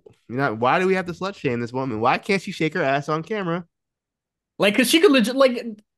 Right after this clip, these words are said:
Speaker 2: she has the record. Like, and I, I feel like that, like, it's low hanging fruit. Like, every, uh, everybody on the roster is like, you know, you be shaking your ass, you lame as shit, or, like, you're not a real fighter, or, like, whatever. It was like,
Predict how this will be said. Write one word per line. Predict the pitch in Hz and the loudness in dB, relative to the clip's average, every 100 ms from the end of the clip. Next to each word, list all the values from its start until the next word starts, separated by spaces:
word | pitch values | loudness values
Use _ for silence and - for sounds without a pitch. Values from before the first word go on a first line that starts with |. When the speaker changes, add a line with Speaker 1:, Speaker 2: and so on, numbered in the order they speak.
| - | -10
Speaker 2:
she | - 277 | -4 -2
has | 320 202 | -2 -2
the | |
record. | 190 240 156 131 _ _ - | -4 -4 -6 -14 _ _ -6
Like, | 170 165 - | -4 -4 -2
and | 196 | 2
I, | 208 202 | 2 2
I | 202 | 2
feel | 262 247 | 2 2
like | 208 170 - - | 2 -2 -20 -4
that, | 196 - 196 | -4 -2 0
like, | 196 190 | 0 0
it's | 202 165 | -2 0
low | 208 359 | 2 2
hanging | 277 254 202 | 2 -2 -4
fruit. | - 190 143 - | -4 -4 -4 -4
Like, | 151 | -4
every, | 143 165 147 | -4 -8 -6
uh, | 156 | -2
everybody | 151 147 151 151 156 | 0 0 -2 -4 -4
on | 151 147 | -4 -6
the | |
roster | 131 131 147 - 143 | -6 -4 -6 -4 -6
is | 135 | -4
like, | 135 131 131 - _ | -6 -6 -8 -20 _
you | - 147 | -14 -10
know, | 127 127 131 | -8 -10 -10
you | 147 | -10
be | |
shaking | 127 139 131 | -6 -6 -4
your | 131 | -4
ass, | 123 123 - _ _ | -4 -6 -12 _ _
you | - 143 | -16 -12
lame | 135 135 | -10 -8
as | 131 | -8
shit, | 139 127 - _ _ _ - | -8 -8 -10 _ _ _ -6
or, | 135 | -4
like, | 127 135 | -2 -2
you're | 156 | 0
not | 139 | 0
a | |
real | 135 131 | 0 -2
fighter, | 139 139 131 123 | -4 -4 -4 -6
or, | 127 | -6
like, | 131 123 | -6 -6
whatever. | - 127 143 160 139 131 120 | -10 -6 0 2 2 0 -2
It | 131 | -6
was | 151 | -10
like, | 151 147 135 - | -4 -4 -6 -10